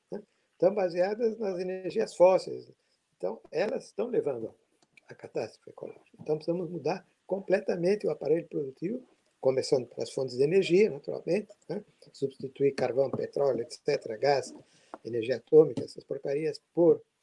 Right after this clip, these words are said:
energias renováveis, o sol, a água, o ar, et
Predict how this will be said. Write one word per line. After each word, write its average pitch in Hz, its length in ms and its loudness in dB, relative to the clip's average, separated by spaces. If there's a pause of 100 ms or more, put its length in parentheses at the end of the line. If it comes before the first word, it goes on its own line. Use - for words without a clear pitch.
(220)
energias 135 400 -8
renováveis, 175 800 -2
o - 140 -20
sol, 151 420 0
a 160 220 -6
água, 139 280 -12
o 143 80 -10
ar, 156 220 -8
et - 80 -20